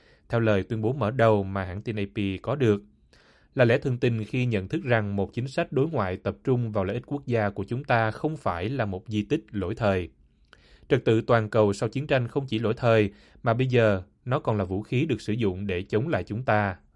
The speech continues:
ông Rubio nói. Đây là một phát súng mở đầu đáng chú ý của ông Rubio,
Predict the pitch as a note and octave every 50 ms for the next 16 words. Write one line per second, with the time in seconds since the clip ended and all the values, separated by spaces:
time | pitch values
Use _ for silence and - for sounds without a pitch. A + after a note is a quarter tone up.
0 | _ - A2+ G2+ G2 F#2 F#2+ G2 F#2 F#2+ G2 F#2+ F2+ F2+ F2+ F2+ F#2 G#2+ D3 G3+
1 | - _ _ _ _ _ _ _ _ _ _ _ _ _ _ _ _ _ - A#2+
2 | A#2 A#2 A2+ A2 G#2+ G#2 G2+ - - D3 - - C3+ D3+ F3+ D3 G2+ A2+ C3 A#2+
3 | A2 G#2 G2+ G2+ G2+ G2+ A#2+ C3+ - C3 C#3 C#3 A#2 A2 C#3+ D#3+ - B2+ A#2+ A2+
4 | G#2+ G2+ G#2+ G#2+ G#2 G#2+ G#2+ A2 G#2+ G#2+ G2+